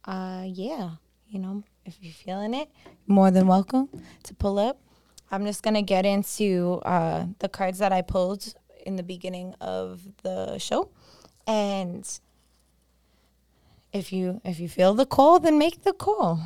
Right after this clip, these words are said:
And that's that. So I'll have the phone right here. Now, the cards that I pulled,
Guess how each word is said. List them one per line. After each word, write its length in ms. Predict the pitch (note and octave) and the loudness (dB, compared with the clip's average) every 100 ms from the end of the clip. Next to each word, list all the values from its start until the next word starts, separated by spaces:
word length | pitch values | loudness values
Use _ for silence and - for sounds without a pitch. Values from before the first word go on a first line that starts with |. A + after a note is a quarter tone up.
| F3+ | -4
And 180 | A3+ G#3+ | 0 2
that's 220 | A3 A3 - | 2 -2 -4
that. 280 | C4+ F#3 | -6 -4
So 100 | - | -4
I'll 140 | - F#3 | -4 -4
have 220 | F#3+ F#3 | -4 -4
the 100 | F#3 | -6
phone 260 | - G3+ G3 | -6 -4 -4
right 140 | G3+ G3+ | -4 -4
here. 320 | G#3 D#3+ D#3 _ _ _ _ - | -6 -6 -10 _ _ _ _ -6
Now, 500 | G3+ G3 G3 F#3 F#3+ - - - - - - - _ - _ - - - - - - - - - - - - - - _ - - B2 - | -2 2 4 2 0 -6 -12 -10 -6 -6 -6 -20 _ -20 _ -20 -18 -18 -16 -16 -16 -16 -16 -16 -18 -20 -20 -20 -20 _ -18 -16 -16 -12
the 100 | F#3+ | -10
cards 300 | - G#3 A3+ | -8 -8 -8
that 120 | A3 | -8
I 80 | G3+ | -8
pulled, 840 | - G3 G3 F#3+ G3 G3+ - - | -8 -8 -6 -8 -10 -14 -18 -20